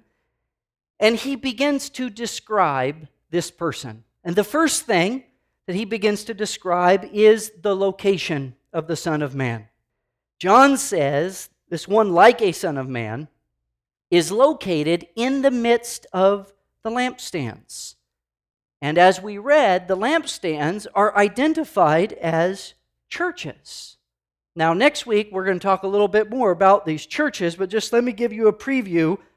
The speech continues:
of these churches. They have a lot of issues. They are not perfect, not even close. This is a good reminder because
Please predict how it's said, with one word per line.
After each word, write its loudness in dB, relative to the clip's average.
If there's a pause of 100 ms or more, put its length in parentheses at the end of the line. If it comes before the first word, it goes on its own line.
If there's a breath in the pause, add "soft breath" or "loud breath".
of 2
these -8
churches. -4 (340)
They 6
have 4
a 0
lot 0
of -2
issues. -10 (960)
They 6
are 6
not 4
perfect, -2 (120)
not 6
even -4
close. -10 (380)
This 0
is 0
a -2
good -4
reminder 0
because 0